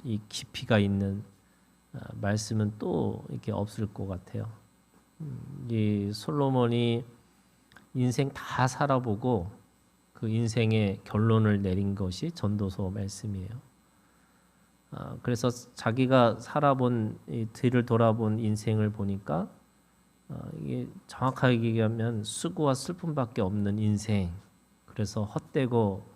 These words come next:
헛되니라, 이렇게 고백하고 있는 거죠. 그러면 헛되고 헛된 그 인생의 수고와 슬픔밖에 없는 그 시간들 속에서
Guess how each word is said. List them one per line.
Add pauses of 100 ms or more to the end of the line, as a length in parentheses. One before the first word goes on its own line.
(180)
헛되니라,
이렇게 (120)
고백하고
있는
거죠. (1120)
그러면
헛되고
헛된
그
인생의
수고와
슬픔밖에
없는 (240)
그
시간들
속에서